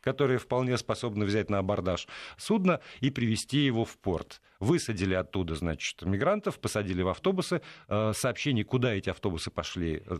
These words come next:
так и нет. Ну вот, в моем случае, пошли. Ну и зачинщики как будто бы этого самого бунта арестованы. И таким образом эта мигрантская проблема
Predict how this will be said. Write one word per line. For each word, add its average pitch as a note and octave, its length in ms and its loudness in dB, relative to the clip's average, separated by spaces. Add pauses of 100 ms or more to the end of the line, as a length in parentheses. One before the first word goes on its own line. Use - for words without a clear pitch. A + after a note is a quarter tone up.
так - 240 -2
и A#2 60 2
нет. G3+ 240 2
Ну D#3+ 140 4
вот, C#3+ 220 2
в - 60 -20
моем G2+ 120 -2
случае, G#2 280 -4
пошли. F2 340 -4
Ну E3+ 120 4
и F#3+ 80 6
зачинщики A#2 640 -2 (240)
как F2+ 160 -2
будто A2 240 0
бы G2 220 -2 (120)
этого F#2+ 320 -2
самого E2 360 -2
бунта F#2 380 -2 (220)
арестованы. D2+ 680 -6 (180)
И A2 80 -4
таким C3+ 260 2
образом F#3 480 4
эта B2 220 0
мигрантская G#2+ 540 2
проблема E3+ 480 0